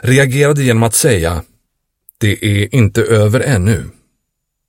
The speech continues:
samtidigt som han aggressivt kommenderade henne att stå upp. Då hon inte själv reste sig upp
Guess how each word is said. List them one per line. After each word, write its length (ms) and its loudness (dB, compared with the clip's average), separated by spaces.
samtidigt 720 0
som 160 0
han 160 2
aggressivt 920 -4
kommenderade 680 0
henne 220 -2
att 100 -6
stå 380 -2
upp. 220 -14
Då 220 2
hon 220 2
inte 180 0
själv 380 0
reste 340 -4
sig 160 -4
upp 240 -12